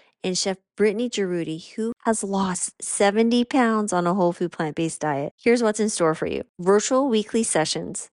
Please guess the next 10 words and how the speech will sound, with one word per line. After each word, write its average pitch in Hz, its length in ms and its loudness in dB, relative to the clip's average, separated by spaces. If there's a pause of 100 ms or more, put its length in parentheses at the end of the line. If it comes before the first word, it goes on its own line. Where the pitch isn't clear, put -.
Engage 202 500 4
in 202 160 0
an 185 100 2
immersive 180 460 0
sixty-minute 196 920 -2
virtual 170 360 -2
session 165 480 -4 (120)
every 175 400 0
single 170 480 -2
week, 147 340 -6